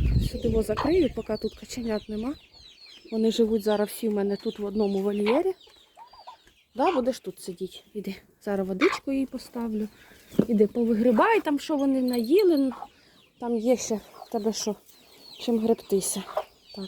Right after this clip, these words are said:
закриваю. Оце, щоб відучити квочку бути квочкою, достатньо закрити, е, її просто в вольєр. До речі, будки треба закрити, щоб вона не могла сісти ніде. Щоб ніде гнізда не було, вона стресане,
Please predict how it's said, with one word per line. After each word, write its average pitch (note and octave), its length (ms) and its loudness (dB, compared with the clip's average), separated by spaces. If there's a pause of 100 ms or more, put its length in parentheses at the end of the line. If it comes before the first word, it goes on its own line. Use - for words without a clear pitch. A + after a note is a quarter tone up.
закриваю. G#3 640 -2 (1300)
Оце, C#4 220 6
щоб C#4 180 4
відучити D4 640 4 (240)
квочку C#4+ 380 2
бути C#4 260 0
квочкою, C#4 640 2 (480)
достатньо D4 440 6
закрити, C#4 560 4 (260)
е, A#3+ 100 0
її B3 300 2
просто C4 420 0
в A3+ 80 0
вольєр. C4 480 4 (440)
До A#3 80 2
речі, B3 240 6
будки A#3 320 4
треба G3+ 320 2
закрити, A#3 400 0
щоб G#3+ 200 -2
вона G#3+ 240 4
не G#3 140 4
могла G#3 320 4
сісти G#3 400 -4
ніде. G3+ 300 2 (540)
Щоб D4+ 220 2
ніде D#4 240 8
гнізда B3+ 400 6
не A#3 100 2
було, B3+ 380 2 (140)
вона B3+ 260 2
стресане, C4+ 640 2